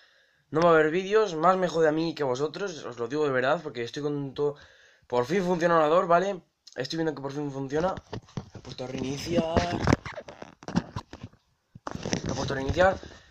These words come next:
Pero bueno, eh, a ver si me compro ya un ordenador por fin, sacando buenas notas, etcétera. Pero de verdad que no, no consigo que funcione todo, así que posiblemente lo que pase es que no tengáis vídeos, eh, estos últimos días, ni de Minecraft, ni de Black Ops tres, ni nada por el estilo, ¿vale?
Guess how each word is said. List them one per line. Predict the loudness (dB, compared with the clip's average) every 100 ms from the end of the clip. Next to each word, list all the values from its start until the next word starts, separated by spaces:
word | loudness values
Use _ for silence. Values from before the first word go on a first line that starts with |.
| 0
Pero | 4 6
bueno, | 6 2 0
eh, | 2 4 6
a | 4
ver | 4
si |
me | 2
compro | 2 6
ya | 6
un | 6
ordenador | 4 4 4 2 -6
por | -4 -4
fin, | -2 -2 -2 -2 -6 -8
sacando | -6 -4 -2
buenas | -2 -2
notas, | -2 0 -2
etcétera. | -2 -6 -4 -6 -6 _ _ _ _ _ _ _ _ _ _
Pero | 2 6 6 6 4
de | 2
verdad | 2 2 4
que | 2
no, | 6 6 4
no | 2 -2 -2 2 4
consigo | 4 0 0 -2 0
que | 2 0
funcione | -2 -6 -2 2
todo, | 2 4 4
así | 2 -2
que | -2 -2
posiblemente | -2 -2 2 2 2
lo | 2
que | 4 6 6 4
pase | 2 -2 -2
es | -4 -4
que | -2
no | -2
tengáis | 0 0 -2
vídeos, | -2 -2 0 0 -2
eh, | -2 -4
estos | -6 -10
últimos | -10 -6 -6 -4
días, | 0 0 0 -12 _ _ _ -20 -20 -16 -6
ni |
de | 0
Minecraft, | 2 2 2 2 4 2 0
ni | -4 -2 -4
de |
Black | -2 -4
Ops | -6 -6
tres, | -2 0 0 -2 -2
ni |
nada | 2 2
por | 4
el | 0
estilo, | -2 -2 2 4
¿vale? | 4 0